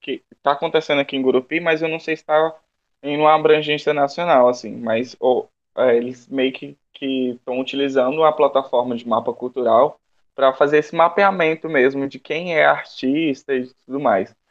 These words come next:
Mas não tem uma divulgação de que existe essa plataforma, de que existe esse mapeamento, entende? Porque nem todos os artistas, eles têm esse acesso à comunicação, né? Essa, essa informação e tudo mais.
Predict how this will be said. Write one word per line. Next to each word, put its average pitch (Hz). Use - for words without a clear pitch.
Mas 156
não 196
tem 196
uma 269
divulgação 165
de 139
que -
existe 156
essa 143
plataforma, 120
de -
que 135
existe 139
esse 135
mapeamento, 117
entende? 117
Porque 139
nem 165
todos 226
os 196
artistas, 202
eles 190
têm 196
esse 359
acesso 220
à 175
comunicação, 165
né? 131
Essa, 127
essa 127
informação 131
e 131
tudo 135
mais. 113